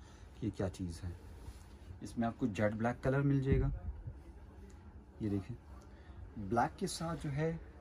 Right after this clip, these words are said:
बरगंडी कलर की एम्ब्रॉयडरी कम हमने मेंशन किया हुआ, कॉम्बिनेशन दिया हुआ, बड़ा खूबसूरत कॉम्बिनेशन के साथ है। और साथ सबसे जो मेन चीज़ होती है फिनिशिंग, फिनिशिंग आप देख सकती हैं इसमें, ठीक है, काम की।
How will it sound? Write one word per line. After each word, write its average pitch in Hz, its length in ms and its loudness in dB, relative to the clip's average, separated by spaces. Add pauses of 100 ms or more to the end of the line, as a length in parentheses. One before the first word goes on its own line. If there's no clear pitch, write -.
(440)
बरगंडी 117 460 8
कलर 127 240 6
की 156 140 2 (1900)
एम्ब्रॉयडरी 113 520 10 (880)
कम 113 160 4
हमने 117 240 8
मेंशन 110 460 6
किया 120 160 4
हुआ, 131 180 4
कॉम्बिनेशन 101 580 4
दिया 95 180 6
हुआ, 95 140 2
बड़ा 113 240 4
खूबसूरत 123 480 4
कॉम्बिनेशन 113 520 6
के 123 80 0
साथ 110 300 -2
है। - 140 -4 (640)
और 117 80 4
साथ 143 260 8
सबसे - 380 4 (160)
जो 120 120 6
मेन 175 260 12
चीज़ 160 260 6
होती 147 280 8
है 180 60 10
फिनिशिंग, 123 460 10 (680)
फिनिशिंग 135 380 12
आप 120 140 10
देख 98 200 4
सकती 101 300 0
हैं 92 60 8
इसमें, 95 280 2
ठीक 131 200 -2
है, 202 100 -6
काम 98 180 0
की। 95 180 -4